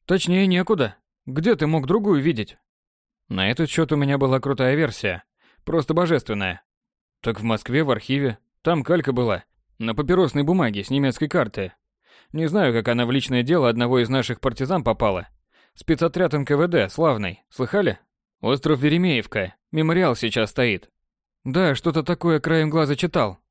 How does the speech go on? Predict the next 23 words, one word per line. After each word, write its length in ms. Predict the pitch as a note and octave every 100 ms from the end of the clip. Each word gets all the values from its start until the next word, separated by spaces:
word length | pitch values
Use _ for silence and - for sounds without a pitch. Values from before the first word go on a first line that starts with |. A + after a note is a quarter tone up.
| _
в 80 | -
«Маяке», 400 | C3 D#3+ D#3 D3+
кажется. 480 | B2+ B2 G#2+ - F#2 _ _ _ _ -
Так 160 | D#3+
что 160 | - G#3
там 160 | D3 B2+
с 60 |
месторождениями?» 800 | D3+ C3+ D#3+ F3+ F#3+ C3 G#2+ G2 _ _ _ _ _ _ _ -
«Ну 240 | A2+ A2
так 180 | A#2+ G#2+
немцы 460 | D#3+ E3 A#2 G#2
геолого-разведочные 1120 | F#2+ A#2 D#3 D#3 D3+ D3+ D3 E3+ D#3+ - D#3 D#3
работы 400 | F3 F#3 - A2
вели 320 | A2+ A#2+ F#2+ _
в 100 | -
Полесской 460 | D#3+ D#3+ - D#3+
низменности. 680 | E3 D#3 A2+ G#2 F#2+ - F#2 _ _ _ _
Им 240 | F#3+ D3+
нефть 260 | C#3 F3 B2+
была 220 | A#2 A2
нужна 300 | G#2+ A2+ B2+
как 200 | C3 C3+
воздух, 460 | D#3+ D3 G2+ F2